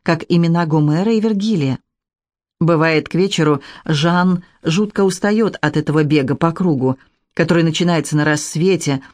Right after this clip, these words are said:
этой смены колец, прыжков через обручи разных размеров, то широкие и вольготные, а то такие тесные, что можно задохнуться, то свет, то тьма.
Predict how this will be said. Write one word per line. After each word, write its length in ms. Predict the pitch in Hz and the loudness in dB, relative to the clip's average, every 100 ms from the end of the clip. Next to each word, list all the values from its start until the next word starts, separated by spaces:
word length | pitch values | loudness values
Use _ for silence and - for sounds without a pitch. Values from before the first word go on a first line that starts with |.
| _ _ - | _ _ -6
этой 240 | 165 190 | -2 0
смены 440 | 180 208 233 226 202 | 0 2 2 2 0
колец, 640 | 190 156 180 185 - - _ _ _ | 0 2 2 0 -6 -16 _ _ _
прыжков 540 | - 247 202 - 220 - | -2 0 0 0 0 0
через 300 | - 165 160 | 0 0 2
обручи 360 | 196 170 160 | 2 0 0
разных 380 | 165 170 160 160 | 0 0 0 0
размеров, 640 | 170 160 160 156 143 135 - _ _ _ _ _ - | 0 2 2 2 0 -4 -12 _ _ _ _ _ -2
то 100 | 226 | 0
широкие 580 | 185 170 202 202 170 | 0 0 0 0 0
и 140 | - 160 | 0 0
вольготные, 760 | 156 151 160 208 202 175 160 - _ _ _ | 0 0 0 0 2 0 -2 -8 _ _ _
а 140 | - 165 | -2 0
то 160 | 190 | 0
такие 420 | 185 170 165 180 160 | 0 0 2 0 0
тесные, 500 | 220 220 - 160 147 | 0 -2 0 -2 0
что 180 | - | 0
можно 320 | 180 185 170 170 | 0 0 0 0
задохнуться, 840 | 165 175 - 175 131 - 139 135 _ _ _ _ _ | 0 -2 0 0 -2 -4 -4 -4 _ _ _ _ _
то 120 | 208 | -4
свет, 520 | 196 165 151 180 180 - _ | -2 0 0 0 -4 -12 _
то 140 | - 156 | -2 -2
тьма. 460 | 156 147 143 143 | 0 0 0 -2